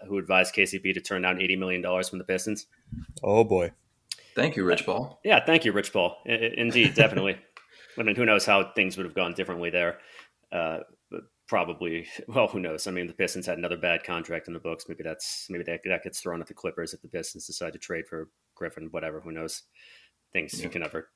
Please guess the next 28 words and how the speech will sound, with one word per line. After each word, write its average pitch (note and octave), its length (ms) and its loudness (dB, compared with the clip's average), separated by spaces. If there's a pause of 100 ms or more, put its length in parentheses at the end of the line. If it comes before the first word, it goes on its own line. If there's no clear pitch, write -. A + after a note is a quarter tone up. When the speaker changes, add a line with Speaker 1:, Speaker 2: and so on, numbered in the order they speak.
Speaker 1:
trace. - 460 -2
You G#2 60 -10
change E2 320 -2
one E2+ 200 -6
thing, E2 160 -2
a E2+ 60 -4
lot F2 140 0
of E2 80 -4
other E2+ 100 -6
things E2 260 -10
could - 100 -20
change. F2 380 -2
But, E2+ 160 -4 (880)
uh, E2+ 260 -2 (500)
yeah, F2+ 220 4 (440)
I A#2+ 100 2
mean, A2 160 6
I, B2+ 220 10
I - 20 10
think B2+ 240 4
things A2 240 6
ultimately G2 380 2
worked F#2+ 240 0
out F2+ 160 0
very F2+ 160 2
well F2+ 200 2
for G2+ 180 2
him. G#2 200 0